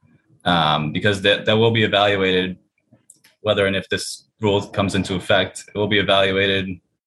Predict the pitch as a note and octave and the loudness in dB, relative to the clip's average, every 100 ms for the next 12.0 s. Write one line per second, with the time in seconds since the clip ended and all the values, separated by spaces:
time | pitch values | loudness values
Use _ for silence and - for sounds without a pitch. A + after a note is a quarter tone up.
0 | - G#2 F#2 F#2 F2+ E2+ F2+ E2+ E2+ E2 | -8 -4 0 0 0 0 0 2 0 -4
1 | D2 _ _ _ - G2 F#2+ F#2+ F#2+ F#2 | -10 _ _ _ -2 0 0 0 0 0
2 | F#2+ F2 G2 F2 F#2 F2 F#2+ F#2+ F2+ F2 | -2 -8 -4 0 0 0 0 2 2 0
3 | E2+ F2 F#2 F2+ F2+ F2+ - - _ _ | -2 0 2 2 0 -4 -6 -16 _ _
4 | - A2 G2+ F2 E2 D#2 D2 D2+ D2 C#2+ | -2 -2 0 -2 0 -4 -4 -8 -8 -10
5 | D2 C#2+ - _ _ _ _ - F2 D#2+ | -8 -10 -12 _ _ _ _ -4 0 2
6 | D#2 D2 D2 _ F2 F2+ F#2+ F#2 F2 G#2 | 2 -2 -6 _ 0 2 2 2 0 0
7 | F2+ - C3 C3 F2 D#2 D2+ C2+ - C#2 | 0 2 -2 -2 -4 -4 -4 -6 -8 -10
8 | - - - - F2+ E2 D#2 - C#2 - | -12 -14 -16 -8 -4 0 -2 -2 -8 -8
9 | D2+ B1 - _ _ _ - G2 F2+ E2+ | -8 -8 -10 _ _ _ 0 2 4 2
10 | - _ _ _ _ F2+ F2+ E2+ D#2 - | -2 _ _ _ _ -2 0 0 -2 -2
11 | F#2 D2+ - F#2+ - F2+ - F#2 E2 | -2 -2 -4 -6 -2 -2 0 2 2